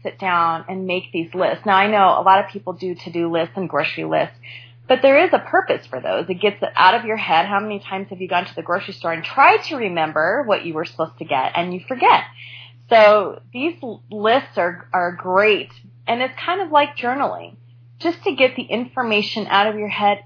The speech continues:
even if it doesn't make any sense at the time. Sometimes it starts to make sense once you go back and reread it.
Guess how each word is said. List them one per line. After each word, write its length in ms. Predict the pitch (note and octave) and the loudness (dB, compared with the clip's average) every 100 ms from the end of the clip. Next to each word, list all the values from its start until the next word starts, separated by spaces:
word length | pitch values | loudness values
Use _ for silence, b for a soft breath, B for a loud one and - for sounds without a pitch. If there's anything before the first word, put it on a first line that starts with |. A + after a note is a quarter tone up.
| - | -6
even 280 | E4 E4 G#3+ | -4 -2 -4
if 120 | - | -6
it 120 | F#3+ | -4
doesn't 280 | F3 F#3 F#3 | -4 -4 -6
make 220 | E3 E3 - - | -6 -6 -8 -6
any 200 | B3 A#3 - | -4 -4 -2
sense 200 | E3 E3 | -2 -4
at 100 | E3 | -10
the 80 | D#3+ | -10
time. 500 | - E3+ D3+ D3+ D#3+ - | -4 -2 -2 -4 -8 -4
Sometimes 640 | C#4+ D#4+ - B3 A3 F#3+ F#3 | -2 -2 -2 2 4 2 -2
it 100 | - | -10
starts 320 | - D#3+ - - | 0 0 0 -12
to 80 | |
make 180 | E3+ C#3+ - | -10 -10 -6
sense 320 | D3+ - - | -4 -4 -8
once 260 | E3 E3 - | -10 -10 -10
you 80 | D#3+ | -6
go 140 | D#3 | -2
back 320 | D#3 D#3 E3+ _ | 2 2 0 _
and 200 | F3+ F3 | -6 -4
reread 480 | F3 F#3 E3+ E3+ F3+ | -2 -2 -2 -2 0
it. 200 | D3+ - | 0 -2